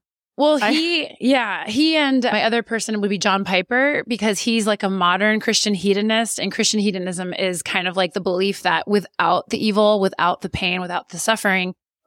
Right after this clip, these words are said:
Speaker 1: we can't know God. And so it's kind of like this, we lean into pain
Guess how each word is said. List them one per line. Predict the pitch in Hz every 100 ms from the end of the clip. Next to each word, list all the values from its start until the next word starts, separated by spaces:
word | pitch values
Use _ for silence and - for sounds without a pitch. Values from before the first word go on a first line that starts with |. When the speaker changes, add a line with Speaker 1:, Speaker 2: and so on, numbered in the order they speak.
| -
Speaker 1:
we | 202 247
can't | - 254 226 196
know | 190 190
God. | 190 123 95 - - -
And | 220 233
so | - 233
it's | 214 -
kind | - 233 226
of | 208 180
like | 196 190 180
this, | 165 190 180 175 - -
we | 196 214
lean | 202 208 214
into | 202 196 190
pain | 196 - 185 180 202 226